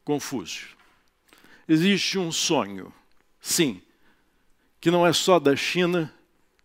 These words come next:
nem para a China. É da China para o mundo. De que o tempo das hegemonias seja superado e a humanidade saia finalmente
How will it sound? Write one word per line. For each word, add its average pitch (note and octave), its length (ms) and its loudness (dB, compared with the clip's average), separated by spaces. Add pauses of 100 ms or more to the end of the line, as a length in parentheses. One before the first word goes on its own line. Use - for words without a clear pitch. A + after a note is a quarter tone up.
(120)
nem D#3 180 0
para C3+ 200 2
a B2+ 60 0
China. - 460 -12 (300)
É A2 100 -6
da B2 120 -2
China D3 460 -4 (380)
para D3+ 160 4
o D#3 40 -2
mundo. F#2+ 420 -6 (800)
De C3 260 0
que - 100 -2
o C#3+ 80 0
tempo F3+ 480 2
das C3+ 260 4
hegemonias C3 1120 -2
seja G#2 520 0 (140)
superado C3 800 4 (600)
e B2+ 120 2
a C#3 80 6
humanidade D3 840 2 (320)
saia A#2+ 540 2
finalmente D3 1120 -2